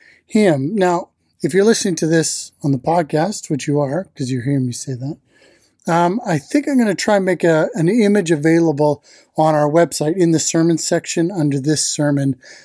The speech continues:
that you can look at that I'm gonna be using in our Sunday service. But what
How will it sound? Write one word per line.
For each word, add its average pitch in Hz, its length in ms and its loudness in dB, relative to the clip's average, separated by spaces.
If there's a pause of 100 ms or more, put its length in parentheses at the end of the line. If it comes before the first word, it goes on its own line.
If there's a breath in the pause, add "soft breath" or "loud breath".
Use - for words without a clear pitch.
(100)
that 131 160 -6
you 160 60 -4
can 147 200 2
look 170 240 0
at 147 200 -4
that 147 120 0
I'm 147 100 0
gonna 147 140 -2
be 135 140 -4
using 139 640 0 (520 soft breath)
in 143 100 0
our 135 120 -2
Sunday 139 480 -2
service. 143 680 -4
But - 260 -4
what 247 260 2